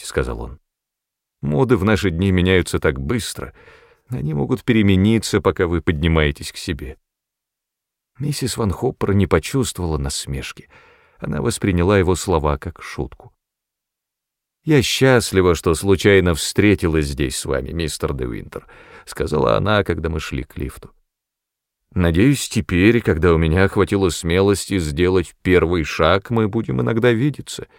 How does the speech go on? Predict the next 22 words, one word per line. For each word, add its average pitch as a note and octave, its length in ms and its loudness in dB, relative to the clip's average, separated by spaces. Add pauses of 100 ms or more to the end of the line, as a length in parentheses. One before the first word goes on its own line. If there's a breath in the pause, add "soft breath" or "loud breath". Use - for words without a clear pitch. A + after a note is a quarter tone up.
(840 soft breath)
Вы C3 160 -4
должны D#3 420 0
зайти C3 480 4
как-нибудь B2+ 460 0
ко B2 120 4
мне A#2 200 4
выпить A2+ 500 0
рюмочку G2+ 520 4
аперитива. F#2+ 600 -2 (720)
Завтра C#3 440 0
вечером A2 540 4
у F2+ 40 4
меня F2+ 300 4
соберётся F#2 520 2
кое-кто G2 360 0
из F2 180 0
друзей. F#2 580 0 (880 soft breath)
Почему - 340 -6
бы E3 100 -2
вам E3 280 -2
не D#3+ 120 0
присоединиться?" D3+ 880 0